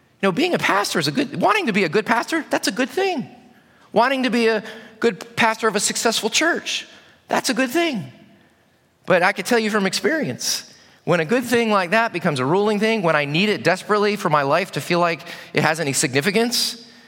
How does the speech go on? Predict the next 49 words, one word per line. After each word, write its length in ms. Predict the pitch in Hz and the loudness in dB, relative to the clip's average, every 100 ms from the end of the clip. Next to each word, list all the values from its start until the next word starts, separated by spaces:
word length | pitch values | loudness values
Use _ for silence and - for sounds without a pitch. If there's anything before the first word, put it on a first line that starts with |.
| - | -6
and 100 | - | -2
for 80 | 147 | 0
me 160 | 151 165 | 0 0
to 80 | 156 | 2
finally 340 | 165 165 160 | 2 2 0
be 140 | 143 | 0
happy, 340 | 147 160 180 196 | 2 2 2 0
and 100 | 143 | 0
when 80 | 143 | 2
that 160 | 147 | 0
thing 160 | 135 156 | 0 -2
is 240 | 139 - | 0 -2
beginning 460 | - 151 151 151 139 | -4 -2 0 0 -4
threatened 360 | 160 170 180 156 | 0 0 0 0
in 60 | |
any 180 | 160 160 | 0 2
way, 220 | 143 156 | 2 2
my 140 | 165 127 | 2 2
life 200 | 139 156 | 2 0
starts 220 | 147 - | -4 -2
to 100 | 131 | 2
bottom 300 | 131 143 139 | 2 2 2
out, 240 | 160 170 | 2 2
that's 240 | 147 202 - | 2 2 -2
when 120 | 147 | -2
you 80 | 127 | 0
know 300 | 165 131 87 | 0 0 -2
a 40 | |
good 220 | 120 175 | -2 -2
thing 180 | 147 127 | 0 -2
has 100 | 113 | -2
become 220 | 101 107 | -4 -4
a 40 | 92 | -4
ruling 440 | 120 180 120 101 | -2 0 0 -2
thing, 180 | 104 101 | -2 -2
and 100 | 98 | 0
therefore 280 | 110 - - | -2 -2 -6
a 40 | |
destructive 580 | - - - - - 101 | -6 -8 -6 -4 -4 -6
thing 240 | - 95 92 | -4 -2 -2
that 160 | 87 | -4
wrought 160 | - - | -4 -4
havoc 320 | - 139 95 - - - | -2 -2 -4 -10 -18 -6
on 120 | 98 | -2
myself 380 | 87 87 107 90 | -2 -2 -4 -2
and 80 | 95 | -4
my 80 | 82 | -4
entire 260 | - 80 | -4 -6
family. 420 | - - - - | -6 -10 -10 -14